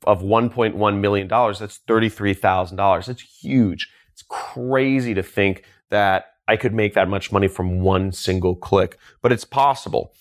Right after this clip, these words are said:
But the reason I don't recommend it is because unless you are an advanced marketer, there's very little traffic in this industry. And unless you're a very advanced marketer and you're willing to wait a while and spend a lot of time doing this, it's gonna be very hard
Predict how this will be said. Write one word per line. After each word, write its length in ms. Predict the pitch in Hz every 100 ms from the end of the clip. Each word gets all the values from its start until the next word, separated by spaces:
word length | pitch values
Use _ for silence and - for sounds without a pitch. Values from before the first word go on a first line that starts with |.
| -
But 160 | 120
the 80 | 131
reason 300 | 135 160 175
I 80 | 160
don't 240 | 135 135
recommend 420 | 117 113 107 107
it 100 | 110
is 140 | 104 95
because 420 | 110 - 110 101 _ _ -
unless 500 | 127 120 135 170 -
you 180 | 180 156
are 160 | 127
an 100 | 123
advanced 640 | 101 90 98 98 104 - -
marketer, 480 | 92 92 - 69 -
there's 240 | 113 107 101
very 320 | 98 156 190
little 340 | 131 117 123
traffic 720 | 117 - 107 92 95 104 - _
in 380 | 113 107 110 101
this 280 | 98 95 -
industry. 560 | 101 101 - 95 87 - _
And 80 | 113
unless 320 | 120 131 143
you're 120 | 160
a 40 | 135
very 600 | 92 90 120 127 139 135
advanced 500 | 110 101 104 101 -
marketer 600 | 98 95 - 95 95 92 _ _
and 100 | 104
you're 80 | 104
willing 300 | 110 113 110
to 140 | 101
wait 340 | 90 104 117
a 40 | 120
while 600 | 107 104 104 101 101 101 _ _
and 100 | 95
spend 280 | 98 - 104
a 20 |
lot 240 | 98 101 101
of 80 |
time 240 | 101 101 101
doing 220 | 107 101
this, 160 | 98 - - -
it's 140 | 113
gonna 160 | - 160
be 140 | 143
very 480 | 110 95 110 110 110
hard 380 | 101 92 95